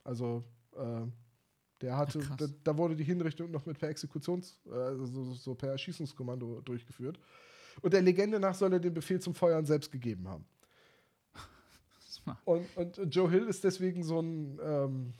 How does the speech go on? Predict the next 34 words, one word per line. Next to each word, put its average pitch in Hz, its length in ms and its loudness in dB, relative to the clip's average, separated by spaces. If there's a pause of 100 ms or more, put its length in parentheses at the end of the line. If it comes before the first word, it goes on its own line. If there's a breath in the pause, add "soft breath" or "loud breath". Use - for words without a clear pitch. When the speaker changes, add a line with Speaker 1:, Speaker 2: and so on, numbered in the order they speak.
(160 soft breath)
Speaker 1:
ja, 143 240 4
ein 127 160 -2
internationales 160 720 2
Symbol 151 320 0
der 151 140 4
Arbeiterbewegung 131 840 0
geworden. 117 500 -8 (240)
Und 180 260 0 (200)
genauso 185 500 2
der 180 180 0
Holzschuh. 113 460 -2 (1500)
Also 147 460 2
Speaker 2:
Ach, 110 80 -6
Speaker 1:
der, 151 120 -2
Speaker 2:
krass. 143 220 -10 (160)
Speaker 1:
der 156 140 4
Holzschuh 226 600 2
zählt 196 360 0
zu - 120 -6
den 175 180 0
anarchistischen 170 720 -2
Kampfsymbolen, 160 840 -2
genauso 160 480 2
wie 156 80 -2
das 143 260 -4
A 180 260 2
oder 175 280 2
diese 156 400 0
schwarze 160 420 0
Katze, - 360 -2
die 156 120 -4
den 143 200 -2
Buckel 147 280 -2
macht. 82 380 -12